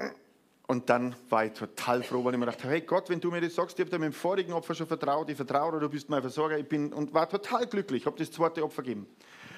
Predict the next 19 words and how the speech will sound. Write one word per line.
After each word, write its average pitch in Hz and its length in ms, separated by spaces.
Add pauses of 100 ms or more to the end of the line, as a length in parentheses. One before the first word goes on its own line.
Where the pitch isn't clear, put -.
(140)
Und 139 300
dann, 139 380 (960)
ähm, 107 420 (300)
wir 131 120
waren 165 220
da, 147 260
haben 135 120
da 143 80
in 131 100
einem 120 140
Hotel 156 340
übernachtet, 151 680
und 117 220
das 123 140
war 127 160
ein 120 40
Hotel 127 360
ohne 135 260
Frühstück. 147 460